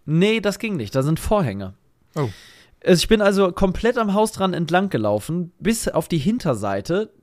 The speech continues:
Speaker 1: Mein, meine Begleitung konnte mich zu dem Zeitpunkt schon gar nicht mehr sehen. Das heißt, ich war wirklich komplett auf mich alleine gestellt.
Speaker 2: Oh, wie
Speaker 1: Ähm,
Speaker 2: gruselig.
Speaker 1: Ja.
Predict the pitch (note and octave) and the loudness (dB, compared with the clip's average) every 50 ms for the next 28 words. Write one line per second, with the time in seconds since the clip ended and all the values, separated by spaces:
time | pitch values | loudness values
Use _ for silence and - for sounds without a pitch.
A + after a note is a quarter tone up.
0 | _ - D3 D3 D3 D3 D#3+ E3+ E3+ D#3+ D#3 F3 G#3+ G#3 - E3 D#3 D#3 D#3 C#3+ | _ -10 -4 0 0 2 2 2 0 -2 -4 -4 -6 -6 -4 -4 -4 -4 -4 -6
1 | C#3+ C3 D3 E3 G3+ A3+ G3+ F3+ D3+ D#3 E3 D#3 D3+ D3+ D#3 - - C3+ C3 E3 | -4 -2 0 0 0 0 -2 -2 -2 -2 -2 -2 0 -2 -4 -4 -6 -2 0 0
2 | F#3+ F#3+ - F3+ F3 - - D#3 - - E3 C3 C#3+ C#3 C#3 C#3+ B2+ C3+ C3+ B2 | 0 2 2 2 2 2 -2 -6 -6 -6 -2 0 2 2 2 2 0 0 0 0
3 | A#2 C#3 G3 G3 D#3 A#2+ B2 - - D3 D#3 - D3+ C#3+ D3+ C#3 C3+ D#3 F3+ - | 2 0 0 0 0 0 -2 0 0 0 -2 -2 -2 -2 -2 -2 -2 -4 -6 -10
4 | - - - - A3 - - G3 F3+ G3 - F#3 F3 F3+ E3+ D#3 D#3+ E3+ E3+ D3 | -4 -4 -4 -4 -2 -4 -6 -4 -4 -4 -4 -4 -2 0 0 2 0 0 -2 -2
5 | A2+ G#2+ - - - A2 A#2 - - - - - - - - - - - - - | -4 -6 -6 -6 -4 -4 -4 -4 -6 -10 -14 -18 -20 -20 -20 -20 -20 -20 -20 -20
6 | - - - - _ _ _ _ _ - F#3+ G3+ G3+ G3+ G#3 G3 G3 G3 G3 D#3+ | -20 -20 -20 -20 _ _ _ _ _ 6 8 10 10 10 8 8 6 4 4 4
7 | E3+ D3 C3 G#2+ G#2+ G#2 - - _ _ _ _ _ _ _ _ _ - D3+ C#3+ | 4 4 2 0 -2 -4 -6 -12 _ _ _ _ _ _ _ _ _ 0 2 2
8 | B2+ - | 2 2